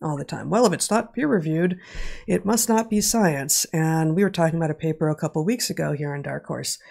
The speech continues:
uh, and I don't, I don't remember the specifics, but in which the author, um, said of another paper,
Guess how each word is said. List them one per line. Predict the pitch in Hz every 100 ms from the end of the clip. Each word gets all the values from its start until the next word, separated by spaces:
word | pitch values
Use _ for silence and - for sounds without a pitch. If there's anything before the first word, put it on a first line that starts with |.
| - - -
uh, | 156 147 143 - _ -
and | 143
I | 147
don't, | 151 151
I | 151
don't | 160 160
remember | 156 151
the | 143
specifics, | - 165 208 160 -
but | -
in | 151
which | 156 156 -
the | 147
author, | 156 175 180 151 147 - - - -
um, | 151 147 143 131 127 _ _ -
said | - 175 160 151
of | 156
another | 151 156 170 185
paper, | 180 160 143 135 131